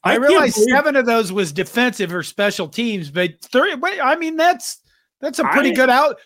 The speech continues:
Speaker 1: We have not seen thirty-one points a game for a very, very long time, not just this year.
Speaker 2: I
Speaker 1: So, I think
Speaker 2: I
Speaker 1: that's
Speaker 2: was
Speaker 1: pretty,
Speaker 2: shocked. I
Speaker 1: uh,
Speaker 2: was
Speaker 1: you know,
Speaker 2: shocked.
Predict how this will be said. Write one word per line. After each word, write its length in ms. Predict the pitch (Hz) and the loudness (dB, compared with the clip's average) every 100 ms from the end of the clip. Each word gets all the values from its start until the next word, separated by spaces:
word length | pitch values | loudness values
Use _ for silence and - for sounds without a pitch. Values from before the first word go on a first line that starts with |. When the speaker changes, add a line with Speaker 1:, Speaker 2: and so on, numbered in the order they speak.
| - | -4
Speaker 1:
We 220 | 277 415 | 2 4
have 220 | 392 359 311 | 4 2 2
not 340 | 320 339 - | 2 2 -2
seen 380 | - 311 330 233 | -6 -4 -2 -4
thirty-one 640 | - 262 269 233 247 214 | 0 0 0 0 -2 -2
points 380 | 240 247 233 214 | -2 -2 -2 -2
a 60 | |
game 600 | 165 185 233 196 165 151 _ _ _ _ | -4 -2 -2 -2 -6 -10 _ _ _ _
for 180 | 208 233 | -2 2
a 180 | 220 143 | 2 0
very, 360 | 220 262 269 262 | 2 4 4 2
very 320 | 208 240 226 | 0 0 0
long 280 | 214 220 208 | 0 -2 -4
time, 340 | 196 226 220 | -6 -6 -4
not 280 | 190 196 214 | 0 0 0
just 260 | 180 190 - | -4 -8 -6
this 240 | 190 - | -6 -6
year. 320 | 170 165 127 _ _ _ _ _ | -10 -10 -10 _ _ _ _ _
Speaker 2:
I 200 | 151 170 | -4 0
Speaker 1:
So, 460 | 247 302 202 190 170 - - _ _ _ _ _ _ 139 | 2 2 2 0 -6 -18 -20 _ _ _ _ _ _ -8
I 160 | 190 | -6
think 280 | 220 254 190 | -4 -4 0
Speaker 2:
I 60 | 208 | 0
Speaker 1:
that's 100 | 226 | 0
Speaker 2:
was 140 | - | -2
Speaker 1:
pretty, 160 | 233 170 | -2 0
Speaker 2:
shocked. 360 | 151 - _ _ _ _ _ _ _ _ _ _ _ _ _ - | 0 -2 _ _ _ _ _ _ _ _ _ _ _ _ _ -8
I 180 | 160 208 | -2 0
Speaker 1:
uh, 40 | |
Speaker 2:
was 240 | 220 185 180 | 2 0 0
Speaker 1:
you 80 | |
know, 60 | 185 | 0
Speaker 2:
shocked. 340 | 151 117 - | 0 -4 -14